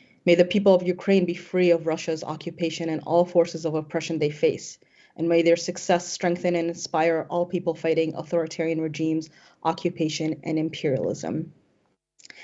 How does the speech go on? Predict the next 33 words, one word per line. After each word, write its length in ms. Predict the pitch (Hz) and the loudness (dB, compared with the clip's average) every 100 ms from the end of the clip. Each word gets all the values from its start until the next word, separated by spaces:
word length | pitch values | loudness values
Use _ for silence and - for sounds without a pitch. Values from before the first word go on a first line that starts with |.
| - - - - | -18 -18 -8 4
Today's 300 | 196 202 202 | 8 8 6
program 400 | 208 202 196 190 | 4 6 6 6
will 100 | 175 | 2
feature 340 | - 196 180 | 0 0 0
a 60 | 160 | 0
panel 400 | - 175 175 165 | -2 0 0 -2
of 120 | 165 | -2
activists 600 | 156 156 - 170 170 - | -6 -6 -4 -2 -2 -2
and 140 | 147 156 | -6 -4
experts 580 | 160 - - 170 170 - - - _ | -6 -8 0 0 0 -8 -18 -20 _
to 80 | - | -4
discuss 400 | 175 - 170 170 | -2 0 0 2
the 140 | 170 | -2
roots, 480 | 160 170 190 196 - | 0 0 -2 -4 -10
nature, 420 | - 175 165 - | -2 0 0 0
and 220 | 175 165 160 | 0 0 -6
politics 580 | - 165 165 156 156 - _ - - _ | 0 0 2 -2 -4 -18 _ -20 -20 _
of 180 | 175 160 | -4 0
the 80 | 165 | 0
war 460 | 160 165 160 165 - | 2 2 2 -2 -6
and 220 | 180 185 180 | -2 0 2
Ukraine's 680 | 175 - 170 165 170 165 - - _ - | -2 0 0 0 -4 -8 -18 -20 _ -8
resistance, 680 | 170 165 - 131 - - - | -2 -2 -4 -8 -8 -12 -6
plus 240 | - 196 | -2 0
video 260 | - 185 185 | 0 2 2
statements 480 | 185 180 147 160 160 | 2 -2 -2 -4 -4
from 160 | 165 | -6
people 320 | 156 - 175 147 | -6 -6 -2 -4
expressing 500 | 151 156 156 165 160 | -2 -6 -2 -2 0
solidarity 540 | 156 151 156 151 151 | 0 -2 0 -2 -4
across 400 | 135 - 139 - | -6 -4 -4 -4
the 80 | 151 | -8
globe. 400 | 143 143 - | -2 0 0